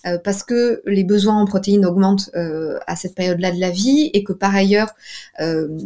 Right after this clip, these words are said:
l'âge avançant, euh, on observe une perte de masse muscu-, de masse musculaire au profit de la masse graisseuse et donc c'est, cet apport de protéines, il est important pour contrebalancer cette,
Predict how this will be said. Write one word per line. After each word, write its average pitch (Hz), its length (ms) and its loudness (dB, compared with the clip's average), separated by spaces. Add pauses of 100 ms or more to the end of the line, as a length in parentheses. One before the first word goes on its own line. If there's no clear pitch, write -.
(260)
l'âge 202 300 2
avançant, 202 720 -2
euh, 165 280 -6
on 185 220 -4
observe 196 320 -4
une 180 160 0
perte 226 260 -4
de 180 140 -2
masse 190 280 -2
muscu-, 190 380 -2
de 196 100 -2
masse 208 280 2
musculaire 220 560 0 (420)
au 190 60 -8
profit 254 580 0
de 185 140 -2
la 190 100 0
masse 190 360 -2
graisseuse 196 540 0
et 196 40 2
donc 175 220 -2 (260)
c'est, - 240 -4
cet 196 180 -4
apport 202 220 -2
de 190 60 2
protéines, 196 360 0
il 196 100 2
est 180 40 -2
important 175 400 -4
pour 196 160 -10
contrebalancer 190 640 0
cette, 190 260 -6